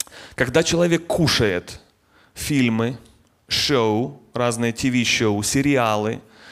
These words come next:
новости, видеоигры – я имею в виду, что не то, что его нельзя вообще никогда смотреть, что это грех, но когда это становится базовым, норм-, нормой питания на каждый день,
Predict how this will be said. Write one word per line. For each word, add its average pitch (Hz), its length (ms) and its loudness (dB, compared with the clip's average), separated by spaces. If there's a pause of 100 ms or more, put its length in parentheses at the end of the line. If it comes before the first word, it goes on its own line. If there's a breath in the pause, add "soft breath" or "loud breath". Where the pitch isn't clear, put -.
(220 loud breath)
новости, 120 760 0 (460 loud breath)
видеоигры – 131 1000 2 (2000)
я 165 220 2
имею 170 240 -2
в 156 40 0
виду, 165 280 2
что - 240 -4
не 160 140 -4
то, 208 160 -2
что - 180 -4
его 139 160 0
нельзя 135 560 2
вообще 117 380 0
никогда 123 460 0
смотреть, 120 360 0
что - 160 0
это 113 160 -4
грех, 113 380 -4
но 123 100 -2
когда 139 320 -2
это 165 180 -2
становится 147 760 -2 (200 loud breath)
базовым, 113 920 -2 (260 loud breath)
норм-, 143 680 0
нормой 151 440 4
питания 127 520 0
на 120 140 2
каждый 143 360 0
день, 117 420 -2